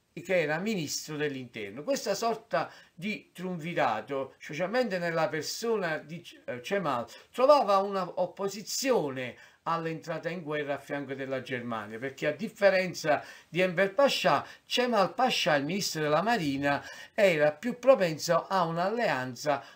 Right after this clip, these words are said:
con l'intesa. Le spie tedesche segnalarono che c'era una minoranza contraria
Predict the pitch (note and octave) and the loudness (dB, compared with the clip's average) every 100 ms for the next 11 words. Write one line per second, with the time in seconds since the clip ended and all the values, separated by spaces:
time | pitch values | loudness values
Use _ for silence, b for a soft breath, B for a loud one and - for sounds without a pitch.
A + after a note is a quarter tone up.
0 | B - G3+ E3+ D3+ - _ C#3 D3 C3 | B 4 4 4 -4 -14 _ -4 -4 -4
1 | B2+ F#2+ F2 - D#2+ B B B F#3+ A3+ | -8 -10 -10 -10 -12 B B B 0 0
2 | - D#4 D4 - - F#3+ G3 B2+ - - | 0 2 0 0 -6 -2 -2 -2 -6 -6
3 | F3 G3+ A#3+ b b b b b - - | -2 -2 -4 b b b b b -6 0
4 | G3+ G#3+ A#3+ - A3 C#3 C3 C3 B2+ - | 0 2 6 6 6 4 0 -2 -6 -6
5 | F3 E3+ C4 A#3 E3+ D3+ D3+ - G#3 G#3 | -8 -2 2 2 2 0 -2 -6 -6 -4
6 | F3+ D#3+ D#3+ E3 E3 E3 F#3+ F3+ C#3 D#3+ | -2 -2 -4 -4 -2 0 0 0 -2 -2
7 | D3 D#3 D3+ C#3+ F3+ F3 D#3 C#3 C#3 B2+ | -2 -4 -8 -6 0 2 2 0 -2 -4